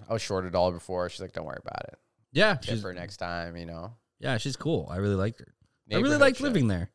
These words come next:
Speaker 1: Yeah, it's great.
Speaker 2: Yeah.
Speaker 1: My mom showed me that place, like, twenty eleven
Speaker 2: Cool.
Speaker 1: when I moved here. That was her little spot, little bakery spot.
Speaker 2: Beauty.
Speaker 1: Yeah, La Belle was right there.
Speaker 2: Yeah. No, it was a good spot. I, I enjoyed living there. Um, little out of the way, which was nice. It was quiet.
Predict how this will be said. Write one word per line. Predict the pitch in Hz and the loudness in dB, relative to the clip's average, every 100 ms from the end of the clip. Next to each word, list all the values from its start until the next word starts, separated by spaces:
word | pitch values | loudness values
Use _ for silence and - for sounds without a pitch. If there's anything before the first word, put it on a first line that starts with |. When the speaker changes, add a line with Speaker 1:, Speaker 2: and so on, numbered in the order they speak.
| _ 156 | _ -4
Speaker 1:
Yeah, | 214 277 147 | 0 6 4
it's | - | 4
great. | 123 147 190 - | -4 -4 -4 -6
Speaker 2:
Yeah. | 92 87 92 | -4 -4 -4
Speaker 1:
My | |
mom | 165 190 - | -2 -2 -2
showed | 143 101 | -2 0
me | 98 | 0
that | 90 | 0
place, | 101 92 - | 0 -2 -2
like, | 92 - | -4 -4
twenty | - 107 | -6 -4
eleven | 98 107 92 73 - _ _ - | 0 0 0 -4 -12 _ _ -8
Speaker 2:
Cool. | 202 143 | -8 -8
Speaker 1:
when | 92 | -6
I | 87 | -4
moved | 90 104 | -4 -4
here. | 80 69 | -6 -4
That | 92 | -2
was | 90 | 0
her | 92 | -2
little | 85 78 | -4 -6
spot, | - 90 80 76 - | -6 -4 -4 -6 -12
little | 92 85 | -12 -8
bakery | 90 - 82 | -8 -10 -12
spot. | - 82 78 - _ - | -8 -6 -6 -8 _ -8
Speaker 2:
Beauty. | 98 110 82 - _ _ _ _ _ | -2 -2 -4 -14 _ _ _ _ _
Speaker 1:
Yeah, | 78 78 78 | -10 -8 -8
La | 92 | -8
Belle | 82 90 82 85 | -4 0 0 0
was | 87 82 | -4 -6
right | 85 - | -6 -6
there. | 85 82 82 85 | -6 -4 -6 -8
Speaker 2:
Yeah. | 98 110 104 90 - _ _ _ _ - | 2 4 4 2 -6 _ _ _ _ 2
No, | 143 185 | 6 8
it | 143 | 8
was | 165 | 6
a | 190 | 4
good | 190 | 0
spot. | - 160 | 2 6
I, | 131 131 | 6 6
I | 127 | 6
enjoyed | 123 117 117 104 | 6 8 8 6
living | 107 104 | 2 2
there. | 85 76 | 0 -4
Um, | 87 90 90 85 82 82 _ _ | -2 0 0 -2 -4 -10 _ _
little | 127 139 147 | 0 4 6
out | 135 | 6
of | |
the | 113 | 4
way, | 101 101 | 4 4
which | 117 107 110 | 6 4 2
was | 98 | 2
nice. | 98 135 - | 4 4 2
It | |
was | 90 | -4
quiet. | - 98 98 80 | -2 0 0 -4